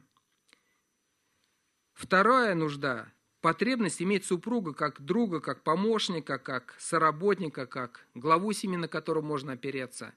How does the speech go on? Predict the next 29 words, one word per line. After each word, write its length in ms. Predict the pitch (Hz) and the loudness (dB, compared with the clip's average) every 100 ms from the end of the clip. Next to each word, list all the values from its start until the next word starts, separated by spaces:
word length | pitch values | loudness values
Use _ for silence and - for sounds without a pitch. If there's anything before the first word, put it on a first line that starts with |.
| _ _ _ _ _ _ _ - | _ _ _ _ _ _ _ -4
Я 100 | 156 | -2
с 80 | 190 | 0
одним 260 | 185 180 | 0 0
братом 340 | 190 220 175 151 | 2 0 0 -4
разговаривал, 520 | 143 170 190 156 - _ _ _ _ _ | -2 -2 0 -2 -6 _ _ _ _ _
и 80 | 147 | -8
он 140 | 160 | -6
говорит, 440 | 156 165 165 156 - | -2 0 0 -2 -6
э, 720 | 127 120 123 120 113 113 113 | -8 -8 -10 -12 -14 -16 -10
«Я 160 | 131 170 | -2 0
когда 220 | 180 160 | 0 0
уверовал, 540 | 160 180 214 220 175 135 | 2 2 0 0 0 -4
все, 220 | - 165 | -8 -8
у 40 | |
меня, 140 | 151 135 | -6 -6
говорит, 220 | 131 - | -10 -10
такая 280 | 131 135 123 | -10 -6 -6
вот, 120 | 120 | -6
меня 180 | 131 127 | -6 -6
научили 440 | 127 135 214 190 | -6 -8 -6 -6
так, 260 | - 147 - | -6 -8 -8
такая 280 | 123 - | -12 -10
уверенность 480 | 127 160 196 180 151 | -6 2 2 2 -4
была, 200 | 143 139 | -6 -8
все, 260 | 123 - 165 | -8 -4 -2
я 240 | 139 165 | -2 -4
не 140 | 139 151 | -4 -8
буду 240 | 147 135 | -8 -10
жениться. 520 | 131 135 120 - - | -10 -10 -12 -14 -20